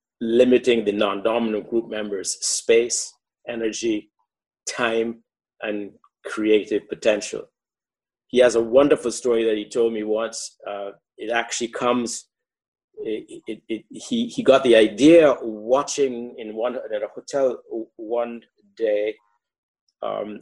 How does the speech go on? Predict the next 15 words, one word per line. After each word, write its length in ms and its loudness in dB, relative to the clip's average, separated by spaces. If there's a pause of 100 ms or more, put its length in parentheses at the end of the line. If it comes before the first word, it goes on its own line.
the 280 2
interaction 640 0
between 560 -4 (720)
a 40 -4 (140)
white 260 6
adult 440 4
woman 440 -6 (540)
and 120 -8
a 60 -8
white 260 -6
child. 520 -2 (680)
And 100 -8
he 160 0
actually 340 2
thinks 500 2